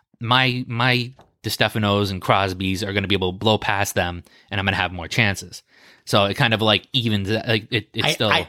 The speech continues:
Speaker 2: I know you haven't seen my team yet, but I'm gonna give you a heads up of what my top six is. Uh, my first line, I believe, is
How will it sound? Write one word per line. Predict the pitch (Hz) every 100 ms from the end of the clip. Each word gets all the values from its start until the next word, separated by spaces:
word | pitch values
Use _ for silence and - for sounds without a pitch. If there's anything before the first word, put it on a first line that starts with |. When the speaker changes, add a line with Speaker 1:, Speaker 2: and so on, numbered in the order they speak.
| -
Speaker 2:
I | 151
know | 165
you | 180
haven't | 160 143
seen | 127 143
my | 123
team | 110 - 120
yet, | 131 131 123
but | 123
I'm | 120
gonna | 139 131
give | 131
you | 123
a | 110
heads | 117 107
up | 113 110
of |
what | 113
my | 104 107
top | 127 117
six | - 113 156
is. | 175 185 - _ _ _ _ _ _ _ -
Uh, | 120 120
my | 143
first | 151 160 170 160
line, | 147 143 143 -
I | 120
believe, | 123 120 127 127 120 -
is | 131 120 117 113 120 -